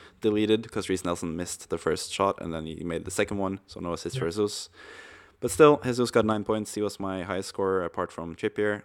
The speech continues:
Speaker 1: I probably should have stick, sticked, or stuck with him as my, uh, captain, or vice captain, I should say. Um, last week we discussed who would be our captains if, uh, Haaland wasn't playing, and I had,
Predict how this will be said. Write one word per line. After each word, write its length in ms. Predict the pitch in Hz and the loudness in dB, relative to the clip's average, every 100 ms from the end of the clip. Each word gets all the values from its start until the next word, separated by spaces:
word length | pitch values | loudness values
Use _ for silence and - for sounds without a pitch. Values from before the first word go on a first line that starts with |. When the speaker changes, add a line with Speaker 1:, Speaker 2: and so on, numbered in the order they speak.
| - | -12
Speaker 1:
I 100 | 87 | -12
probably 260 | - 104 | -6 -4
should 160 | 104 95 | -4 -6
have 120 | 90 | -6
stick, 280 | - 92 - | -6 -10 -10
sticked, 500 | - - 104 - - - _ - | -14 -10 -12 -14 -20 -20 _ -6
or 240 | 95 90 | -4 -4
stuck 260 | 92 113 - | -6 -8 -4
with 100 | 117 | -4
him 200 | 117 104 | -2 -4
as 260 | 92 - | -6 -6
my, 320 | 92 90 87 85 | -8 -6 -6 -8
uh, 120 | 85 | -8
captain, 420 | 90 107 - 131 - - - - | -8 -8 -8 -10 -12 -20 -20 -12
or 120 | 98 | -6
vice 220 | 95 98 - | 0 0 0
captain, 320 | 120 - 139 | -4 -4 -6
I 40 | |
should 200 | 127 131 | -4 -4
say. 260 | - 127 131 - - - - - - _ - | -2 -4 -6 -14 -20 -20 -20 -20 -20 _ -8
Um, 840 | 110 104 104 104 98 98 95 95 - - | -6 -4 -6 -6 -6 -6 -6 -10 -14 -16
last 380 | 107 110 104 - | -4 0 0 0
week 160 | 104 | -4
we 260 | 101 95 90 | -2 -2 0
discussed 540 | 87 - 92 - - - - - | -4 -2 -4 -4 -14 -20 -18 -6
who 160 | 98 | -2
would 140 | 92 87 | -2 0
be 100 | 87 | -2
our 80 | 87 | 0
captains 460 | 95 - 90 - | -4 -8 -12 -8
if, 280 | 87 - - | -8 -10 -8
uh, 420 | 87 82 80 80 82 | -6 -6 -8 -12 -4
Haaland 300 | 98 90 92 | -4 -2 -6
wasn't 240 | 90 90 | -8 -8
playing, 360 | 98 92 92 92 | -6 -6 -8 -10
and 140 | - 92 | -10 -4
I 80 | 95 | -4
had, 240 | 95 90 | -4 -8